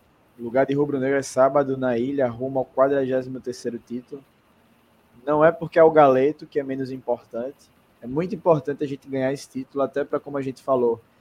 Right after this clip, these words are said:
dar esse ânimo, dar cada vez mais confiança pra final contra o Ceará e até pro jogo contra o Coritiba também. E aí eu aproveito pra compartilhar mais a última tela aqui com vocês.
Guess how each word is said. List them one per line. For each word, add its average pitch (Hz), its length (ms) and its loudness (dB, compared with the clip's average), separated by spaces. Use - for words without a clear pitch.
dar 120 500 6
esse 160 300 -4
ânimo, 160 420 0
dar 147 220 4
cada 165 240 0
vez 147 260 -2
mais 151 240 -2
confiança 151 640 -8
pra 147 180 -6
final 127 340 -4
contra 139 220 -14
o - 60 -20
Ceará 123 380 0
e 170 100 0
até 180 280 0
pro 208 180 -4
jogo 156 180 -2
contra 143 260 -10
o - 40 -20
Coritiba 123 580 -6
também. 143 460 -4
E 123 100 -2
aí 120 100 4
eu 139 100 4
aproveito 143 400 -2
pra 143 140 -4
compartilhar 131 580 -6
mais 127 420 -6
a 123 80 -6
última 127 320 -2
tela 123 240 -2
aqui 120 140 -12
com - 120 -20
vocês. 120 560 -8